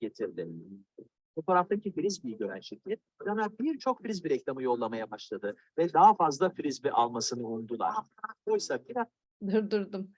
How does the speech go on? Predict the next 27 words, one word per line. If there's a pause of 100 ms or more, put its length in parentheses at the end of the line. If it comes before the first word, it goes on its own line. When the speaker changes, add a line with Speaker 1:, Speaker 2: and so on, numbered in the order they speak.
Speaker 2:
Hangimizin
başına
gelmedi
ki? (420)
Konuştuğumuz
şeylerin
reklam
olarak
karşımıza
çıkması,
değil
mi? (380)
Yani
çok
çizgi
film
tadında
da
olsa
aslında
çokça
yaşadığımız
bir
şey
bu
da
bizim.